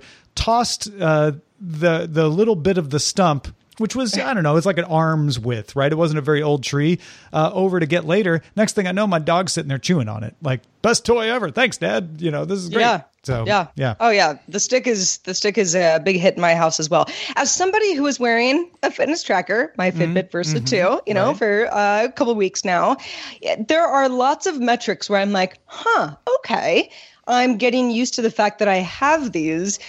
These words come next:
Speaker 2: and how much of them do I care about versus not care about?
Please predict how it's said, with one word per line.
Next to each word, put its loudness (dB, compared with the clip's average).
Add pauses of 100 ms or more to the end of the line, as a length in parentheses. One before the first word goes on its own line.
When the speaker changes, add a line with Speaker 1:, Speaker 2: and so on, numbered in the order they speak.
(140)
Speaker 2:
and 2
how 0
much 2
of -2
them 0
do 0
I 2
care 0
about 2
versus -2
not 0
care -2
about? 0